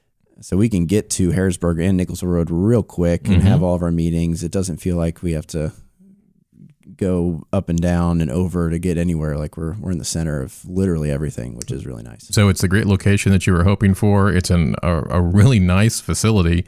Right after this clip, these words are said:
Speaker 1: Yep.
Speaker 2: that is very well maintained, uh, that they're investing in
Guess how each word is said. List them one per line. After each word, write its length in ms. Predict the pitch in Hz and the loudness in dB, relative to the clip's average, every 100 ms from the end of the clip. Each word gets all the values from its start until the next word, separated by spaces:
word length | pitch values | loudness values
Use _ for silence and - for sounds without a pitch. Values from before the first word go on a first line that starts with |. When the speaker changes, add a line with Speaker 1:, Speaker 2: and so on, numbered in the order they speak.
| - | -4
Speaker 1:
Yep. 180 | 80 - - | -4 -4 -2
Speaker 2:
that 180 | 95 90 | 2 4
is 100 | 85 | 4
very 180 | 85 147 | 4 2
well 180 | 107 92 | 2 2
maintained, 720 | 92 90 95 90 92 107 - - | 4 2 4 4 4 2 -2 -4
uh, 240 | 90 87 | 0 0
that 160 | 87 - | 0 2
they're 160 | 208 | 2
investing 840 | - 101 92 101 - 110 95 90 90 _ - | 4 4 4 2 2 2 4 4 2 _ -4
in 400 | 104 101 101 104 | 2 6 6 4